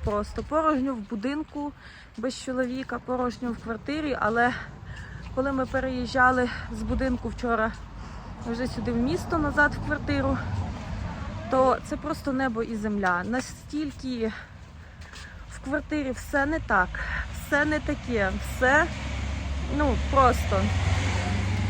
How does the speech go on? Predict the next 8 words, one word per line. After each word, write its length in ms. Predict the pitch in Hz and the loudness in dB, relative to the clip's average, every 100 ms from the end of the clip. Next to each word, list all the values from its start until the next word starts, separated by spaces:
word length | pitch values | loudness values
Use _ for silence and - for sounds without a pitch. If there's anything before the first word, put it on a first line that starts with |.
| - - | 0 4
Хочеться 480 | 320 311 339 302 330 | 6 6 0 4 6
назад 360 | 254 240 262 | 6 6 4
в 80 | 226 | 2
будинок, 440 | 214 233 269 294 269 | 0 2 2 0 2
але 180 | 220 214 | 2 0
поки 260 | 240 240 | -4 -6
світла 360 | 240 269 247 226 | -8 -6 -4 -4
немає, 460 | 196 226 262 294 | 0 4 4 4